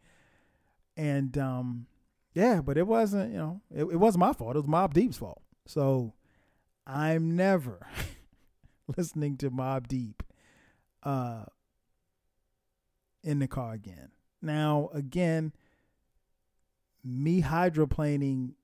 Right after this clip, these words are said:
probably had something to do with me going seventy-five to eighty miles an hour,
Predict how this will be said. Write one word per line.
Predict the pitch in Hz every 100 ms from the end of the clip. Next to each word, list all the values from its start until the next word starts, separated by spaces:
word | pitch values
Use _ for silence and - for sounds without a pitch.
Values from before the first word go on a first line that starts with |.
| _ _ _ _ _ - - -
probably | 147 165 175 196 196 175 175 156
had | 160 147
something | - 156 143 147
to |
do | 139
with | 139
me | 135 123
going | 135 131 127
seventy-five | 139 135 135 135 123 120
to |
eighty | 127 135
miles | 135 131 131
an | 135
hour, | 135 135 135